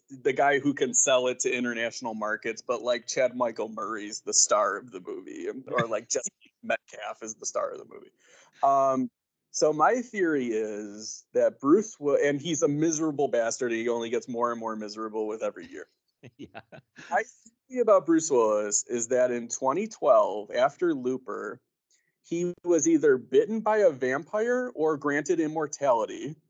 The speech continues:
Speaker 1: And then twenty thirteen, he realized what a bad idea it is. And, like, he regrets the decision. And he's just been taking it out on people ever since.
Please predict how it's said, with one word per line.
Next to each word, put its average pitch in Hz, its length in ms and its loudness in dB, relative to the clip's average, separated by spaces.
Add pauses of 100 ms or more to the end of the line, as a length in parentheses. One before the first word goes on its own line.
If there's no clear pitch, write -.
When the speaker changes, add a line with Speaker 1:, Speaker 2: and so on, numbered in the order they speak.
(520)
Speaker 1:
And 143 260 -4
then 160 340 -2 (420)
twenty 196 360 -4
thirteen, 196 580 -2
he 165 160 0
realized 156 640 2
what 147 140 -2
a 135 100 0
bad 123 340 0
idea 123 460 0 (160)
it 104 80 -6
is. 113 320 -2
And, 123 140 -4
like, 127 180 -2
he 139 140 -2
regrets 123 520 -2
the 147 140 -6
decision. 120 640 -2
And 127 240 -4
he's 143 220 -2
just 151 240 -4
been 156 180 2
taking 147 420 0
it 135 140 2
out 120 200 2
on 139 180 0
people 147 420 0
ever 120 280 0
since. 135 540 -4